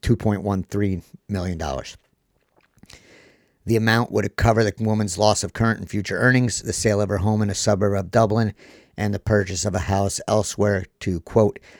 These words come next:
"escape the reminders of the ordeal," unquote, as well as various medical expenses. And if you read the report,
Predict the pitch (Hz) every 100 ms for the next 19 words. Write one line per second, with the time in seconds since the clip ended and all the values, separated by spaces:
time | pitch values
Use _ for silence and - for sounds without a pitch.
0 | _ - - - 117 104 - - 101 98
1 | 101 104 104 98 90 - 95 92 98 85
2 | 87 98 107 98 95 95 - 101 98 -
3 | 92 90 104 107 95 92 92 104 104 -
4 | 101 104 101 92 82 - - 87 - 73
5 | - - _ _ _ _ _ _ _ 110
6 | 107 101 104 101 98 95 90 101 98 98
7 | 90 - - _ _ _ _ _ _ _
8 | _ 104 101 - 107 107 -